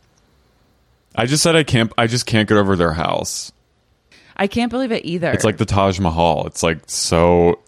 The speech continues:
Speaker 1: just, like, ornate, and also the, I don't understand the vibe.
Speaker 2: Mm, it's
Speaker 1: It's unwell.
Speaker 2: it's mysterious. I feel like y-,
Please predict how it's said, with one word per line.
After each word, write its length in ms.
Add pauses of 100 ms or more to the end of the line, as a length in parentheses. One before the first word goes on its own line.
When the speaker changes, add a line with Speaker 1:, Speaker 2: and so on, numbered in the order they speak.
Speaker 1:
just, 160
like, 240 (220)
ornate, 580
and 300 (100)
also 600 (1120)
the, 140 (260)
I 80
don't 140
understand 460
the 80
vibe. 640 (1400)
Speaker 2:
Mm, 220 (500)
it's 360
Speaker 1:
It's 120
unwell. 580
Speaker 2:
it's 800
mysterious. 1040
I 100
feel 180
like 240
y-, 140